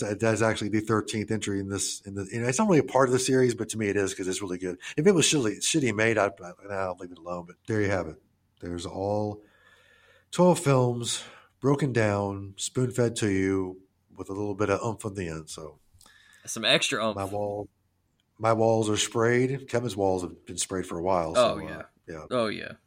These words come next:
Speaker 1: Definitely. It's caked on. So, <laughs> whew, I'm worn out, dude. It's, uh,
Speaker 2: I know, man. I am too. It's two o'clock in the morning
Speaker 1: Yeah,
Speaker 2: here.
Speaker 1: one
Speaker 2: I'm
Speaker 1: o'clock here. So yeah, it's, it, it's, it's, we, we have, and behind the scene, we'll pull the curtain back a little bit.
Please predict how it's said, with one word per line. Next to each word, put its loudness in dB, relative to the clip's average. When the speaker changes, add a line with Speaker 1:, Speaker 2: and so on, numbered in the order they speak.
Speaker 1:
Definitely. -10
It's -20
caked -4
on. -14
So, -20
<laughs> -14
whew, 10
I'm -4
worn 4
out, 6
dude. 0
It's, -6
uh, 4
Speaker 2:
I 6
know, 6
man. 0
I 4
am 0
too. -2
It's -2
two -4
o'clock 0
in -8
the -8
morning -4
Speaker 1:
Yeah, 2
Speaker 2:
here. -4
Speaker 1:
one -16
Speaker 2:
I'm 4
Speaker 1:
o'clock 0
here. 0
So -6
yeah, 0
it's, -6
it, -8
it's, -2
it's, -6
we, 0
we 4
have, 6
and 2
behind 4
the 4
scene, 2
we'll 2
pull 2
the 2
curtain 2
back 4
a -4
little 0
bit. 2